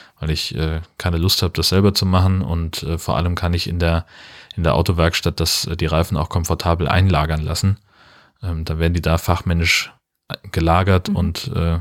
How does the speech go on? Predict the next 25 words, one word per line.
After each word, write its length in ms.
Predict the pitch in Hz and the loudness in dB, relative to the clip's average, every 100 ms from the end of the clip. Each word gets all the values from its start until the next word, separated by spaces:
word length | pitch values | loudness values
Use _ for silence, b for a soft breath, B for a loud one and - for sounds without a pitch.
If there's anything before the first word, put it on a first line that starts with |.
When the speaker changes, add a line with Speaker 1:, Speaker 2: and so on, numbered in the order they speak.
| - - | -6 -8
Speaker 1:
ich 160 | - - | -6 -2
muss 160 | 90 | -2
dann 140 | - 82 | 0 2
nur 80 | 85 | 4
noch 120 | 85 | 2
das 180 | 85 67 | 0 0
Auto 200 | 82 87 | 2 2
hinstellen 520 | 85 82 87 82 80 | 0 0 0 0 -2
und 260 | - - - _ b b b b b b b - | -6 -12 -20 _ b b b b b b b -8
das 140 | - | -6
passt 320 | - 87 - | 0 0 0
dann. 120 | - 208 | -2 -2
Speaker 2:
Mhm. 260 | 185 190 220 _ _ _ _ _ _ _ _ _ _ _ _ - | -2 -4 -8 _ _ _ _ _ _ _ _ _ _ _ _ -14
Speaker 1:
Ja. 120 | - - | -12 -4
Speaker 2:
Und 80 | 202 | -2
wann 140 | 214 | 0
hast 160 | 233 226 | -2 -4
du 60 | 202 | -2
Termin 300 | 214 226 233 | 2 2 2
da? 140 | 220 - _ _ 202 | 0 -6 _ _ -10
Weiß 140 | 170 | -8
ich 60 | 180 | -6
noch 120 | 180 | -6
nicht. 160 | 180 | -2
Speaker 1:
Ich 200 | 214 - | 0 0